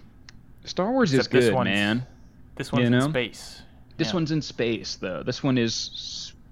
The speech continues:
Speaker 1: uh, space lightsaber duel.
Speaker 2: Well,
Speaker 1: Well,
Speaker 2: and
Speaker 1: so
Speaker 2: if you
Speaker 1: was that,
Speaker 2: remember
Speaker 1: I guess,
Speaker 2: that
Speaker 1: technically. Well, that one is in
Speaker 2: <laughs>
Speaker 1: space, too, Andrew. Uh, so,
Speaker 2: Well,
Speaker 1: you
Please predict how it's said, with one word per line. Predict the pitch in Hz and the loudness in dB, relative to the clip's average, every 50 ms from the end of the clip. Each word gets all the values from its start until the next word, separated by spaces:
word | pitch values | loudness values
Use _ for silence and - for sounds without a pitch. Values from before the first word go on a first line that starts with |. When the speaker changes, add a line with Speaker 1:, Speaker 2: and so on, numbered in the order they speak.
| - - - | -10 0 4
Speaker 1:
uh, | - 120 117 110 107 - | 6 6 8 6 4 0
space | - - - - 202 202 185 - - | -4 -8 -6 -2 0 2 2 2 0
lightsaber | - 110 110 107 - - - - - - 120 107 98 - 98 92 85 - - - - - - - - | 0 0 0 0 0 -4 -10 -14 -6 -2 -2 -2 0 -2 -4 -6 -6 -8 -12 -14 -18 -20 -20 -12 -8
duel. | - 107 98 90 - - - - - - - - - - - - - - - - - - - - - | -8 -6 -6 -8 -10 -12 -16 -18 -18 -20 -20 -20 -20 -20 -20 -18 -18 -18 -16 -16 -18 -18 -12 4 8
Speaker 2:
Well, | 165 175 165 156 160 | 10 12 12 12 10
Speaker 1:
Well, | 151 135 131 | 10 10 10
Speaker 2:
and | 123 156 | 10 10
Speaker 1:
so | - 196 185 | 12 12 12
Speaker 2:
if | |
you | 170 | 12
Speaker 1:
was | 156 143 | 12 12
that, | 147 135 110 | 12 10 10
Speaker 2:
remember | - - | 10 8
Speaker 1:
I | 117 | 6
guess, | 113 - - | 4 4 8
Speaker 2:
that | 131 139 139 | 8 10 10
Speaker 1:
technically. | 135 120 113 98 107 | 8 6 4 6 8
Well, | 135 170 | 10 12
that | 240 269 277 | 12 12 12
one | 277 247 | 12 10
is | 233 196 | 10 10
in | 202 208 185 | 10 8 8
Speaker 2:
<laughs> | 151 113 | 6 8
Speaker 1:
space, | - 208 196 175 - - | 8 8 8 8 6 8
too, | - 226 220 202 190 | 12 12 12 12 12
Andrew. | 170 165 160 151 147 160 156 151 151 147 147 151 | 12 12 10 8 10 10 12 12 12 12 10 10
Uh, | 156 - - 175 170 165 156 151 151 151 151 151 | 8 6 4 6 6 8 8 8 8 8 8 8
so, | 147 - - 160 | 6 6 8 10
Speaker 2:
Well, | 151 143 139 135 135 131 131 127 127 127 | 12 12 12 12 12 12 10 10 8 6
Speaker 1:
you | 127 | 4